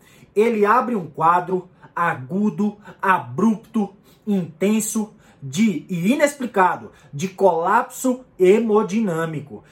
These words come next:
E é, aqui é um colapso hemodinâmico refratário às medidas habituais.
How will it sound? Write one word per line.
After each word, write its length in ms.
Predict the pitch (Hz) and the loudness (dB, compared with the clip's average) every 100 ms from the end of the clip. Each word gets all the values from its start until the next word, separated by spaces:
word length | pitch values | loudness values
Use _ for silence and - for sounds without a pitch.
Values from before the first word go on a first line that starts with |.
| - | -14
E 140 | 156 180 | -4 0
é, 100 | 180 | 0
aqui 240 | - 226 | 0 0
é 40 | |
um 80 | 269 | 0
colapso 480 | 254 190 196 - 202 | 0 2 4 2 -4
hemodinâmico 560 | 190 170 151 214 233 170 | -4 -4 -2 -2 -2 0
refratário 640 | 233 254 233 - 220 285 | 2 2 0 2 2 2
às 100 | 240 | 0
medidas 420 | 262 196 233 247 | -4 -4 -4 0
habituais. 1080 | 262 269 294 311 220 185 196 180 135 107 - | 0 0 -2 2 2 2 2 0 -4 -10 -16